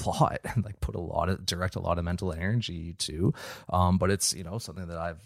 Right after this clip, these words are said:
arrived at as being best for myself. Like, and I'm not even talking about baseball right <laughs> now. I'm talking about life. But, like, on the baseball side, you know, even internally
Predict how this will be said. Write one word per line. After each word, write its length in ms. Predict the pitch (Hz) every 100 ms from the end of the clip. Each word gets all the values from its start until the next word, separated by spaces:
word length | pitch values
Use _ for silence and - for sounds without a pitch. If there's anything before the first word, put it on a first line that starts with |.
| -
arrived 480 | 82 80 80 82 87
at 160 | 82
as 80 | 82
being 180 | 82 82
best 260 | 82 85 -
for 80 |
myself. 540 | 92 - 107 110 82 -
Like, 280 | 78 73 80
and 160 | 87
I'm 140 | 98 104
not 100 | 85
even 120 | 85
talking 160 | 90
about 120 | 104 117
baseball 400 | 185 - 85 85
right 160 | 80
<laughs> 160 | - -
now. 100 | 127
I'm 80 | -
talking 340 | - - - -
about 240 | 131 90
life. 320 | 101 127 90 -
But, 200 | 90 87 - -
like, 140 | 135
on 140 | 147 160
the 60 |
baseball 340 | 185 262 - 139
side, 280 | 135 117 101
you 120 | 127
know, 100 | 113
even 280 | 165 220 160
internally 720 | 123 104 180 294 - 85 -